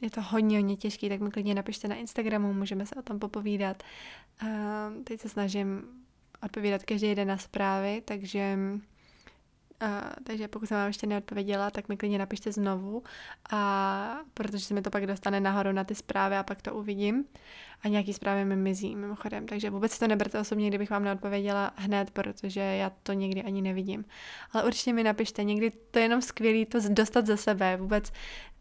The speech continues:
jako to někomu poslat, že se třeba cítíte, a, ne tak skvěle. Ale hlavně zkuste si říct, že to pomine a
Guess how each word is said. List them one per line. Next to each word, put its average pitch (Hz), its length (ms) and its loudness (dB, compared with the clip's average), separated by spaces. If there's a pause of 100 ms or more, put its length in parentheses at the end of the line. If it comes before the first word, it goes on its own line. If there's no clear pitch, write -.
(120)
jako 214 360 2
to 220 80 2
někomu 220 360 4
poslat, 202 360 0
že 185 140 -2
se 190 100 -4
třeba 196 260 -2
cítíte, 196 640 -2 (640)
a, 208 300 0
ne 196 220 2
tak 208 180 -2
skvěle. 196 520 0 (1300)
Ale 208 460 0 (240)
hlavně 220 680 6 (500)
zkuste - 380 -6
si 220 160 0
říct, 202 300 2
že 190 100 -4
to 196 120 -4
pomine 240 520 6 (680)
a 202 540 -2